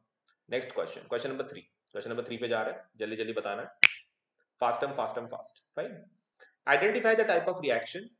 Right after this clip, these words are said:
आपको आइडेंटिफाई करना है सिर्फ ये रिएक्शन को। It's, it's a very simple reaction है आपके सामने स्क्रीन के ऊपर, और इसको खाली आपको जज करना है कि किस प्रकार का रिएक्शन है।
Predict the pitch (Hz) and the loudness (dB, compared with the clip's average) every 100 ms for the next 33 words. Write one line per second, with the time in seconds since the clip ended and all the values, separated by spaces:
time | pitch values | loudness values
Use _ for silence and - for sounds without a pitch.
0 | _ - 127 - 185 170 120 131 156 160 | _ -2 0 2 2 2 2 0 0 2
1 | 147 131 135 165 165 165 110 87 - - | 2 2 -2 -4 -4 -4 0 -2 -4 -12
2 | _ - _ _ _ - 117 - 120 143 | _ -20 _ _ _ -10 -10 -10 -6 -2
3 | 135 135 107 156 185 - _ - 123 123 | -2 0 0 0 -4 -8 _ -8 -6 -2
4 | 175 185 185 - - 117 117 - 147 143 | 2 2 2 -4 -2 2 2 0 -4 -4
5 | 147 120 - 123 113 113 120 - 104 104 | -6 -6 -8 -6 -6 -6 -8 -10 -12 -10
6 | 104 - - - - _ _ - 101 101 | -8 -6 -6 -10 -18 _ _ -2 2 4
7 | 101 101 120 113 135 117 117 120 - 165 | 4 2 -4 -4 -4 -2 0 0 -2 0
8 | 117 139 120 - - - - _ 131 156 | 0 0 0 0 -2 -8 -12 _ -6 -6
9 | - 131 117 120 120 95 82 - - | -2 2 4 4 2 -2 -4 -10 -20